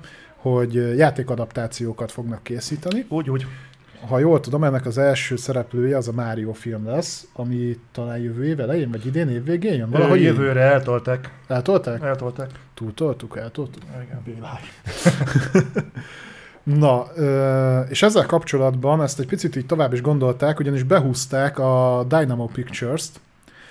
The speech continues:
Speaker 1: Na most, ö, Dynamo Pictures, mint filmstúdió van, ö, egyébként feltüntetve, ez nem teljesen igaz,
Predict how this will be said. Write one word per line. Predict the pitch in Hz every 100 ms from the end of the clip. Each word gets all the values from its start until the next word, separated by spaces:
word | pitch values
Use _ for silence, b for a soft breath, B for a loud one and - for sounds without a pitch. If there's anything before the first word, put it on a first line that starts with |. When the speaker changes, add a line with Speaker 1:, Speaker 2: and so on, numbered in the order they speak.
| B B B
Speaker 1:
Na | - 131
most, | 131 131 -
ö, | 139 135 131 - 135 135
Dynamo | 170 240 220
Pictures, | - 190 - 165
mint | 156 147
filmstúdió | - 185 185 - 147 131 131
van, | 127 151 143 110 -
ö, | 143 123 120 120
egyébként | 135 139 131 - 127 120 - - -
feltüntetve, | - 147 156 147 131 131 147 165
ez | - 127
nem | 156 220
teljesen | 208 160 135 147 139 147
igaz, | 135 139 156